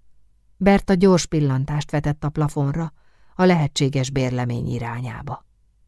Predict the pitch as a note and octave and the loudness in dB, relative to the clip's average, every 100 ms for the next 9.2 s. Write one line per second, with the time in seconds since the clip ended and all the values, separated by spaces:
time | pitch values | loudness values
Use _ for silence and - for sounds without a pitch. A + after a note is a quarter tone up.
0 | _ _ _ - _ _ _ _ _ _ | _ _ _ -20 _ _ _ _ _ _
1 | _ _ G3 A#3 - A3+ F#3 F3+ F3+ E3 | _ _ 0 0 2 2 2 0 2 2
2 | E3 - F#3 F3 F3 E3 D#3 D3 G#3 G#3+ | 0 0 -2 -2 0 0 0 -2 0 4
3 | F3 D#3 D#3+ E3 C#3+ D3 - E3 E3+ E3+ | 4 2 -2 -2 -2 2 2 2 -2 -4
4 | F3 D#3+ - E3+ D3 D3 - _ _ _ | -6 -4 -2 -2 -2 -4 -6 _ _ _
5 | _ _ _ - _ _ _ _ _ _ | _ _ _ -20 _ _ _ _ _ _
6 | _ _ _ - _ _ _ - G3 C#3 | _ _ _ -20 _ _ _ 0 4 4
7 | F#2 A2+ D3 - _ _ _ _ _ _ | 0 -8 -12 -18 _ _ _ _ _ _
8 | _ _ - F3+ E3 C3+ C3+ C3 - A#2 | _ _ -6 0 2 0 -4 -6 -6 -8
9 | D3+ - | -8 -10